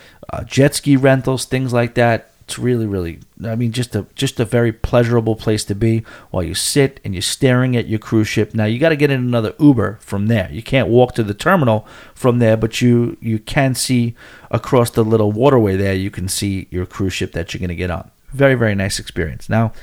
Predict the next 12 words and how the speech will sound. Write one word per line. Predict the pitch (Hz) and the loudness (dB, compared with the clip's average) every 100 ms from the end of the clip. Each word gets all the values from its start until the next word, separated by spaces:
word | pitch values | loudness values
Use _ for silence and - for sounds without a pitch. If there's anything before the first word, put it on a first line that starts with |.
| - - - - | -18 -18 -18 -14
you're | - 170 | 0 2
sitting | - 147 139 | 4 2 4
there | 139 135 135 | 4 6 4
and | 117 | 0
you | 110 | -2
see | 113 98 | -4 -4
two | - 117 110 | -2 0 0
o'clock, | - 110 101 101 - - - _ _ _ _ _ _ _ - - - | 2 2 4 2 -2 -12 -20 _ _ _ _ _ _ _ -20 -20 -2
two | 117 | 0
thirty, | 110 104 95 95 | 2 2 0 -2
two | - 104 | -2 -4
forty-five. | - 104 95 - 95 92 | 0 -2 0 -2 0 -2